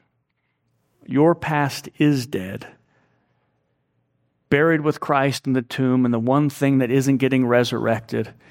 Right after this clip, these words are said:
is that old man. He's dead and buried and gone forever. And your new life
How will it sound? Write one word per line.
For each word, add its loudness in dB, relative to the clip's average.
is -4
that 2
old -2
man. -8
He's -2
dead 2
and -2
buried 0
and -6
gone 0
forever. -8
And -4
your 2
new 4
life 0